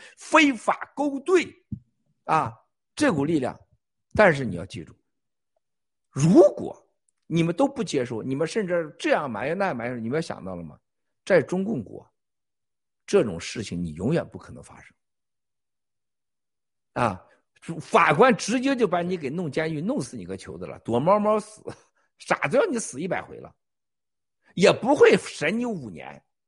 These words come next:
啊，在美国他还是有法律的，我记得非常清楚，就在这个，啊，这个开庭的这个庭上，当时没让我发言，我就，我记得很清楚，上面写着，呃，“We trust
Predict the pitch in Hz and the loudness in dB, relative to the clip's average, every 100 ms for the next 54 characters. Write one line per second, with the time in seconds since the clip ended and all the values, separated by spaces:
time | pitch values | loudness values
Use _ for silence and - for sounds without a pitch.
0 | _ _ _ _ - - 135 90 - _ | _ _ _ _ -4 2 2 2 -8 _
1 | _ _ _ _ _ _ _ _ _ _ | _ _ _ _ _ _ _ _ _ _
2 | _ _ - 302 220 156 85 - 95 123 | _ _ 4 6 8 4 0 -8 -12 -8
3 | 151 - 113 - - - 165 - - - | -8 -8 -10 -10 -10 -10 -10 -8 -10 -12
4 | - - _ _ _ _ _ _ _ _ | -20 -20 _ _ _ _ _ _ _ _
5 | _ _ - 143 143 262 220 - 269 196 | _ _ 4 4 6 4 4 4 -2 -2
6 | 139 - 120 107 - _ _ _ - 262 | -4 -8 -10 -12 -16 _ _ _ -2 2
7 | 190 202 160 160 135 113 107 _ _ - | 4 4 2 -2 -4 -4 -6 _ _ -6
8 | 123 113 - 160 127 - - 175 - 131 | -4 -4 -4 -4 -6 -8 -4 -4 -4 -8
9 | 143 139 127 - 120 139 - _ _ - | -8 -8 -10 -10 -8 -8 -10 _ _ 2
10 | 170 156 170 175 120 - 156 127 139 113 | 4 4 0 0 -2 -4 -4 -4 -6 -8
11 | 113 117 _ 117 110 104 - 151 - 78 | -10 -12 _ -6 -4 -4 -4 -4 -6 -12
12 | - 80 - - _ _ _ - 180 147 | -12 -12 -12 -20 _ _ _ -2 0 0
13 | 135 110 101 95 - _ _ _ _ 123 | -2 -8 -8 -10 -12 _ _ _ _ 0
14 | 120 110 - 131 175 175 - 214 151 - | 0 0 -4 -2 0 0 0 -2 -2 -6